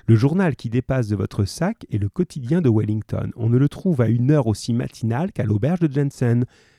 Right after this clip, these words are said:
Si vous étiez descendu pour l'acheter, vos chaussures porteraient des traces de terre orange. Or, je n'en constate pas. On vous a donc acheté ce journal. Voilà, je m'arrête ici, justement. Alors, qu'est-ce que tu remarques ? Alors, les autres, ça arrive et c'est bien.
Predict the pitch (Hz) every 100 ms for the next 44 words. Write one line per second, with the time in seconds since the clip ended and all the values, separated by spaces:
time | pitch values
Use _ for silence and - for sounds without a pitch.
0 | _ _ _ - - 196 123 - 123 107
1 | - 117 127 107 101 87 - 156 180 113
2 | 113 - 156 - 104 - 110 127 113 -
3 | - 165 - - 110 110 - 127 113 107
4 | 104 98 107 - _ _ _ _ 107 135
5 | 131 113 98 - 104 - 113 - 107 120
6 | - _ _ _ _ _ 139 110 101 98
7 | 92 120 - 143 - 156 - 175 139 123
8 | 107 92 95 - _ _ _ _ - -
9 | 127 110 92 127 127 120 120 - 277 285
10 | 139 - 143 226 339 - - - _ 131
11 | 113 - - _ - - 220 - - -
12 | 131 127 120 117 113 120 107 - 101 98
13 | 104 123 - 92 95 214 117 - 95 95
14 | 190